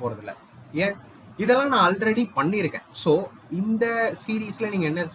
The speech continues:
எக்ஸ்பெக்ட் பண்ணலாம்னா, டூ தௌசண்ட் நைன்டீன்ல இருந்து இப்போ லேட்டஸ்டா நடந்த டூ தௌசண்ட் ட்வென்டி டூ ப்ரீவியஸ் இயர் கொஸ்டின்ஸ் வரைக்கும் பெஸ்ட் மெத்தட், லாஜிக்கல் மெத்தட், ஷார்ட்கட், ஆப்ஷன்ல பார்த்து ஆன்சர் பண்றது, இந்த மாதிரி எல்லா விஷயங்களும் இருக்கும். ரொம்பவே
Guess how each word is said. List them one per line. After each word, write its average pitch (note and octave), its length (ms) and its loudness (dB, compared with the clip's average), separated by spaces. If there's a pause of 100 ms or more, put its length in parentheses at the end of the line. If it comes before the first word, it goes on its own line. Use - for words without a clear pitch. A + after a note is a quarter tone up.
(120)
எக்ஸ்பெக்ட் - 360 -6
பண்ணலாம்னா, A#2+ 340 -4 (640)
டூ G#3+ 80 2 (160)
தௌசண்ட் A3 480 4
நைன்டீன்ல G3 560 -2
இருந்து F3 280 0 (280)
இப்போ D3+ 160 0
லேட்டஸ்டா A3+ 800 -2
நடந்த F#3 400 2
டூ F#3+ 80 -10 (140)
தௌசண்ட் F3 400 -2
ட்வென்டி F3 260 -2
டூ G#3 60 -10 (100)
ப்ரீவியஸ் D#3 400 -4
இயர் B2 160 -6
கொஸ்டின்ஸ் A#2 320 -12
வரைக்கும் G#2+ 340 -6 (680)
பெஸ்ட் E3+ 320 -2
மெத்தட், A3 380 -2 (640)
லாஜிக்கல் G#3+ 500 2
மெத்தட், D3 280 -4 (280)
ஷார்ட்கட், F#3+ 500 0 (640)
ஆப்ஷன்ல G3 400 2
பார்த்து D#3+ 200 0
ஆன்சர் D3 260 -4
பண்றது, B2+ 220 -8 (100)
இந்த C3+ 160 -12
மாதிரி D3+ 280 -2
எல்லா C#3 120 -4 (100)
விஷயங்களும் C3 400 -8
இருக்கும். C3+ 260 -4 (580)
ரொம்பவே G#3+ 260 4